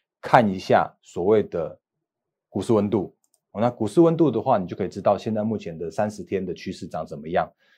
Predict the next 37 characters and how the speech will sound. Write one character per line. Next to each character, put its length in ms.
然 100
后 320
你 80
如 120
果 80
看 280
这 120
个 240
从， 360
诶， 340
一 80
万 160
三 180
千 240
点 240
附 140
近 180
之 160
前 260
的 80
话， 300
那 100
个 60
大 180
盘 240
啊， 140
已 80
经 220
开 160
始 60
在 120
转 240
所 140
谓 80
的 100
热 380
了。 180